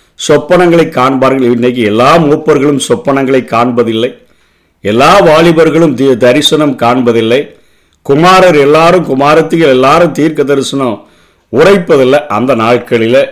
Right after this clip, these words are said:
இந்த தீர்க்க தரிசனத்தினுடைய ஒரு பகுதியானது அந்த முதலாம்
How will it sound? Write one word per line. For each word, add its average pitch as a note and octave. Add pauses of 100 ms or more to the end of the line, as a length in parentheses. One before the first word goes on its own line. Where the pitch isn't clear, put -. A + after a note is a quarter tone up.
இந்த A2 (520)
தீர்க்க E3
தரிசனத்தினுடைய C3+
ஒரு F3
பகுதியானது A2+ (580)
அந்த G#2
முதலாம் G#2+